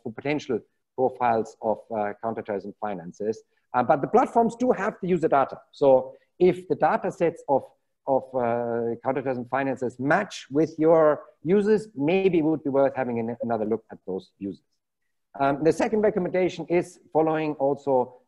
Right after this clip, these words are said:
from Keating's paper, again, the call for please extend, uh, uh, uh, amend your terms of services, community standards or rules, uh, to explicitly exclude counterterrorism financing. There is, in our view, no business case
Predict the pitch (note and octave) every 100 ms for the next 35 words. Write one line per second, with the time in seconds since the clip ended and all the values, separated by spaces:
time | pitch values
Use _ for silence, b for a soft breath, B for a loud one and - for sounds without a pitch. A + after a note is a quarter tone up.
0 | - A#2+ A#2 D3+ C3+ C3 B2 - B2 B2+
1 | B2 A2+ A2 - A#2 C#3+ D3+ E3 D3 B2
2 | - C3 C#3 C3+ - A#2 - _ A2 E3
3 | G3 F#3 _ _ _ _ - A2+ - -
4 | D#3+ E3 E3+ - _ _ - B2+ A#2 A#2+
5 | C3 A2+ A2+ G#2+ A2+ B2 D#3+ F3+ F3 C#3
6 | C3+ C#3+ C#3 B2+ - D3 B2 B2 - B2+
7 | B2+ A#2+ - A#2+ A2+ F#2+ F#2 A#2+ F3 F#3
8 | E3+ - _ _ _ _ C3+ C3+ A#2+ D#3
9 | F3 D3 - - - A#2+ G3 G#3 G#3 D#3
10 | E3+ E3 - - D3 D3 - - C3 C3+
11 | A#2+ A2+ A#2 A2+ A#2 A2 G2+ G#2 A#2+ C#3
12 | - _ _ A#2+ A#2+ C3+ D3+ C3+ D#3 C#3+
13 | D3+ G3 - G3+ F#3+ D#3+ - C#3+ C#3 C3+